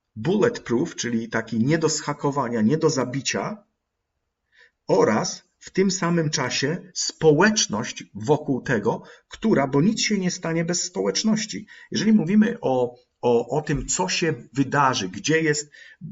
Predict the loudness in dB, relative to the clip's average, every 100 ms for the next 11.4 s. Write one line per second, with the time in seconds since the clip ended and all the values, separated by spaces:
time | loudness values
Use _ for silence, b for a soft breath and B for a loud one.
0 | -12 -14 -14 -6 -6 -2 -2 -2 -4 -4
1 | -4 -4 -6 -6 -2 2 0 0 -8 -6
2 | -6 -4 -2 -2 -2 -2 -4 -8 -6 -6
3 | -4 -4 -2 -2 -2 -4 0 -2 0 -2
4 | 0 -2 -2 -2 0 -4 -6 -6 -4 -4
5 | -8 B B B -2 0 0 0 2 0
6 | 0 0 -2 -8 _ _ _ -2 0 0
7 | -2 0 0 0 0 -2 0 -2 0 0
8 | -2 -2 -2 0 0 -2 -2 -2 0 -2
9 | B B B -6 -6 -4 -4 0 2 2
10 | 2 2 2 -2 -6 -8 -6 -6 -4 -4
11 | -2 -2 -2